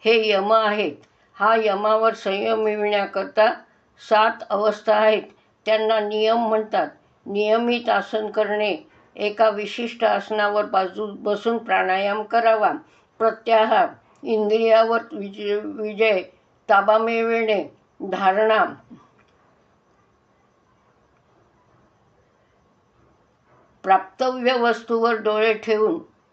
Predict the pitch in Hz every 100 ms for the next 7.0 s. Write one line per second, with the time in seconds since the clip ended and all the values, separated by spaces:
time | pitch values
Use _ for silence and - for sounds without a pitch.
0 | _ _ - 226 233 247 240 196 208 214
1 | 214 214 226 - 185 202 220 247 233 214
2 | 208 190 214 202 214 220 220 240 233 220
3 | 147 - _ _ - 185 190 214 185 147
4 | _ _ - 208 226 233 214 202 208 233
5 | 233 226 233 233 220 208 202 220 214 208
6 | 214 220 196 190 - 226 214 202 190 208